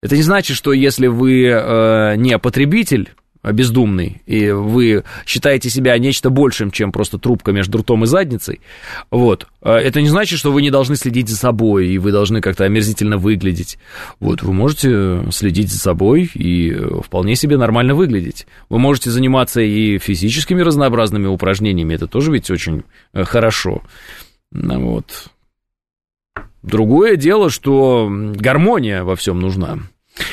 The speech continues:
Вот. И чем меньше в вашей жизни бесполезных и ненужных вещей, и чем меньше в вашей жизни, м, тратится времени на, м,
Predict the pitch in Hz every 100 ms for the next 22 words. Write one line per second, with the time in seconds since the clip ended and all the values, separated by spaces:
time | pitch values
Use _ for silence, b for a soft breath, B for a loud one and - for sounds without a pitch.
0 | B - 110 120 - 202 190 196 160 143
1 | 135 139 147 139 139 117 120 113 107 104
2 | 127 131 127 123 113 110 117 117 127 113
3 | 110 117 117 - 117 127 113 95 123 123
4 | 120 101 104 101 98 107 110 95 95 92
5 | 92 98 92 92 110 - 123 117 - -
6 | 104 110 104 104 101 101 92 87 85 -
7 | - - -